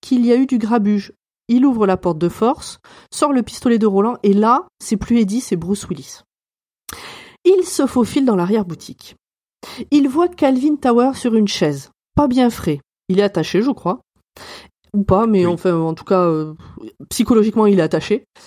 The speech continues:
Speaker 1: Et les gros bras de Balazar le menacent de brûler ses livres qui valent plusieurs milliers de dollars s'il ne promet pas de vendre son terrain à Balazar.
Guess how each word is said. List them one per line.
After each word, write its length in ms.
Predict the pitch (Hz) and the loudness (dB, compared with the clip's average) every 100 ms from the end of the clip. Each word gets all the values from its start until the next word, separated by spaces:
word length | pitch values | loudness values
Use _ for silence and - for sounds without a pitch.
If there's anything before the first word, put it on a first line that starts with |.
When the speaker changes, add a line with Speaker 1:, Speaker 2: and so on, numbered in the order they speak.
| - - | -20 -4
Speaker 1:
Et 100 | 330 | 0
les 100 | 269 | 0
gros 160 | 196 254 | 0 -2
bras 220 | 233 285 | 0 2
de 80 | 208 | 2
Balazar 480 | 196 247 196 233 233 | 2 2 2 2 2
le 100 | 226 | 2
menacent 300 | 214 240 214 | 2 0 0
de 100 | 202 | 0
brûler 380 | 180 226 262 269 | 0 0 0 -2
ses 300 | - - 226 | -4 0 2
livres 320 | 220 233 214 | 2 2 0
qui 160 | - | 0
valent 180 | 202 233 | 0 0
plusieurs 420 | 233 233 220 233 | -2 -2 2 2
milliers 280 | 233 202 220 | 2 2 2
de 100 | 202 | 2
dollars 400 | 175 175 180 202 - | 2 2 2 0 -6
s'il 260 | - 247 | -4 0
ne 80 | 220 | 0
promet 340 | 190 - 269 208 | 0 0 2 2
pas 160 | 247 | 2
de 60 | 220 | 2
vendre 280 | 196 233 202 | 2 0 -2
son 160 | 185 | -4
terrain 260 | 180 185 214 | -6 -4 -2
à 60 | 190 | -2
Balazar. 420 | 175 156 131 | -2 -2 -6